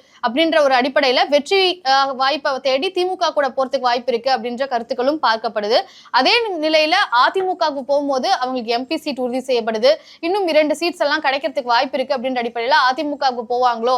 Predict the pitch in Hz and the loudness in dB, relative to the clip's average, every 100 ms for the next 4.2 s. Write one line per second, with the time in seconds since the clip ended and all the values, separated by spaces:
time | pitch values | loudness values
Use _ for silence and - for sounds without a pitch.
0 | - 214 262 254 294 247 285 349 381 311 | -2 -6 -4 -2 0 0 -2 0 2 4
1 | 262 262 262 262 285 240 220 233 247 240 | 4 2 0 -6 -6 -8 -6 -6 -4 -6
2 | 202 202 311 - - - - 381 311 359 | -6 -4 -6 -6 -20 -10 -2 2 4 4
3 | 415 415 381 349 339 349 294 277 285 247 | 6 4 4 4 2 2 0 -2 -2 -4
4 | 247 | -2